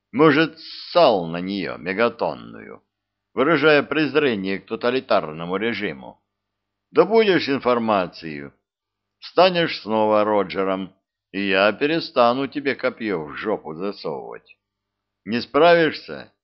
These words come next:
Так, мамба, и подохнешь, когда большой пиздык придет.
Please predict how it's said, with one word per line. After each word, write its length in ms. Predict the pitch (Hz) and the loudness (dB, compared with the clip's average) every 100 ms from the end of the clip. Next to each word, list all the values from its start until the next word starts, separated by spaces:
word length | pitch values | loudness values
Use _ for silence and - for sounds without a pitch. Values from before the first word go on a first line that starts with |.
| _ _ _ _ _ | _ _ _ _ _
Так, 320 | 101 131 123 | 4 4 2
мамба, 520 | 117 120 127 127 123 | -2 0 0 0 -2
и 80 | 123 | -2
подохнешь, 880 | 104 120 101 98 - 104 101 - - _ _ _ _ | 0 2 2 0 -2 -6 -6 -6 -14 _ _ _ _
когда 300 | 98 104 110 | -4 0 2
большой 340 | 101 98 98 87 | 2 -2 -6 -8
пиздык 540 | 101 87 76 85 - | -10 -12 -12 -14 -12
придет. 440 | 82 80 80 73 | -14 -10 -10 -12